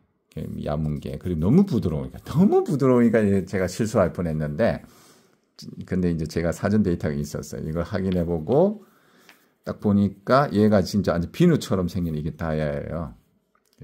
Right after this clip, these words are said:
다이아인데 사전 이 두 가지 데이터 얘 같은 종류예요. 요거 밀면 이렇게 나올 거예요.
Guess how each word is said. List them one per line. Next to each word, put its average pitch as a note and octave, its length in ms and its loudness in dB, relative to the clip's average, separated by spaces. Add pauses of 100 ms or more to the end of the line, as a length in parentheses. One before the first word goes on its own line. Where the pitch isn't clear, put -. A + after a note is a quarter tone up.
다이아인데 D2+ 640 -4 (300)
사전 G#2 320 0
이 G#2 140 2
두 F2+ 160 -6
가지 G2 200 2
데이터 E2+ 260 -4
얘 E2+ 260 0
같은 F#2 360 -4
종류예요. - 600 -12 (160)
요거 F2 220 -2
밀면 E2 680 -2 (680)
이렇게 - 260 -4
나올 A1+ 300 -10
거예요. - 260 -20